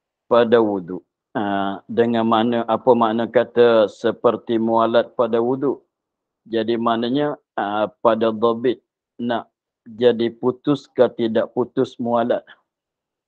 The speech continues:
Ah, kita maklumkan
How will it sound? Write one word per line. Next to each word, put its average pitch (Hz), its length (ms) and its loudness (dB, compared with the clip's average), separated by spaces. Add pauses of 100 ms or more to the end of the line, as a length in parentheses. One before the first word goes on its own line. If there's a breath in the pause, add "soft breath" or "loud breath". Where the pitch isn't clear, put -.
(1200)
Ah, 101 240 -4
kita 110 320 2
maklumkan 113 720 2